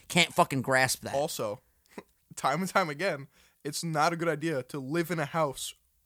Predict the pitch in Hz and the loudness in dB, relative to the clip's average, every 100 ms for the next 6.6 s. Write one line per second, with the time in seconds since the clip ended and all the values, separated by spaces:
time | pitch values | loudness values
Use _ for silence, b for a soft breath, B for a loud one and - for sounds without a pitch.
0 | - 151 156 151 - 233 277 311 440 415 | -8 -4 -2 -2 -4 -6 -6 -2 2 4
1 | 381 370 381 349 349 349 135 127 151 151 | 2 -2 0 2 2 4 4 2 4 2
2 | 160 165 165 156 131 139 156 - - 151 | 4 2 2 4 2 4 4 4 2 0
3 | 147 147 - 175 180 - 117 98 107 _ | -2 -4 4 6 6 2 -2 -8 -10 _
4 | - 117 117 - - 165 - 208 208 208 | -14 -12 -12 -10 -2 0 4 2 4 2
5 | 139 - 147 190 208 165 117 131 165 175 | 2 2 2 4 2 2 -2 -2 0 2
6 | 175 135 107 131 - | 2 2 0 -2 -2